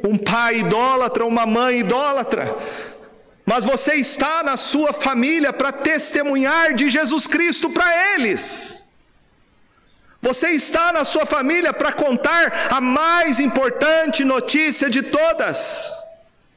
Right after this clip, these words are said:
E você não pode se calar, porque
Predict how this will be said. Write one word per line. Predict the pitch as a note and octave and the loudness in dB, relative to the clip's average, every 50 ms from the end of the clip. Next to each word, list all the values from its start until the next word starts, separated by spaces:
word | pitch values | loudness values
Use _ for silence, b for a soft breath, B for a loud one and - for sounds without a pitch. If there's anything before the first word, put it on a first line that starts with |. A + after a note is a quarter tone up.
| _ _ - _ _ _ _ _ _ _ _ _ _ _ _ _ _ _ _ _ B B B B B | _ _ -20 _ _ _ _ _ _ _ _ _ _ _ _ _ _ _ _ _ B B B B B
E | A#3 | 0
você | C4 D4+ C#4+ D4 D#4 D#4 | 0 0 0 0 0 0
não | E4 D#4+ D4+ | 0 0 -2
pode | - - A#3+ C4+ D4+ E4+ F4 E4+ - | -2 0 0 0 2 0 0 -2 -2
se | - - D4+ D4+ | -2 -2 -2 -2
calar, | D4+ C#4+ D4+ C#4+ C4+ C#4 D#4 D#4+ D#4 C#4+ B3+ | 0 0 0 2 2 2 2 4 4 2 2
porque | - A#3+ B3+ A#3+ - C#4 | 0 -2 -2 -2 0 0